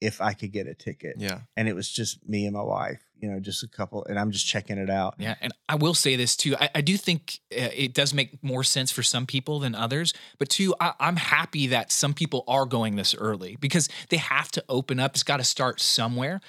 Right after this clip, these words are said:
Speaker 3: So if there are people who, uh, that's gonna be a limited risk for them, they have easy access. It's not gonna put a lot of people, eh, go,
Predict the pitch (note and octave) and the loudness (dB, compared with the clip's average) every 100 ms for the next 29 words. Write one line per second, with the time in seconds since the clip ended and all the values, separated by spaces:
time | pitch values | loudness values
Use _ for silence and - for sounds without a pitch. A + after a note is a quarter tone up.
0 | - - - C3+ - D#3 - D#3+ D#3 D3+ | -14 -2 2 2 2 0 0 0 2 0
1 | C#3+ C#3+ C3+ B2+ B2 B2+ A#2 A#2+ - C#3+ | 2 2 2 0 -2 -2 -2 0 0 2
2 | B2+ A2+ B2+ C3+ C3+ B2+ A2+ A#2 - - | 0 2 2 4 2 2 2 4 2 0
3 | B2+ A2 A2+ A2 A2+ G#2+ G2 A#2+ A#2 A2 | -2 0 0 0 0 -2 -4 -6 -4 -2
4 | G#2+ A2+ - G#2+ G#2 - A#2 B2+ B2 - | -2 0 -2 0 -2 0 0 0 -2 -2
5 | B2+ F#2+ A2 A2 - A#2+ A2+ - - _ | -4 -2 0 0 0 -4 -4 -12 -20 _
6 | - - C3+ - - C3+ C3 B2+ - | -14 -12 -12 -10 -10 0 0 0 -2